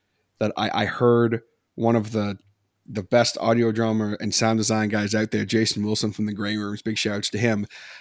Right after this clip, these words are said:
Um, I was watching him edit a podcast live on the, his Discord, and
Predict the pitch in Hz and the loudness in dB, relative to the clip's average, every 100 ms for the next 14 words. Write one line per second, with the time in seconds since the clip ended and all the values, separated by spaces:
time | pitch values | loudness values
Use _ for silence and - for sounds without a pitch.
0 | - 107 101 98 - - _ _ _ _ | -4 0 0 -2 -6 -10 _ _ _ _
1 | _ _ - 117 120 117 120 135 151 147 | _ _ 0 2 2 2 2 2 4 4
2 | 135 127 110 120 117 - 113 107 110 107 | 4 4 4 2 2 0 0 0 -4 -4
3 | - 101 98 87 92 - - 107 104 98 | -4 -4 -4 -6 -8 -14 -10 -6 -4 -6
4 | - 101 101 - - - 90 76 110 101 | -8 -8 -8 -4 -4 -4 -8 -10 -12 -14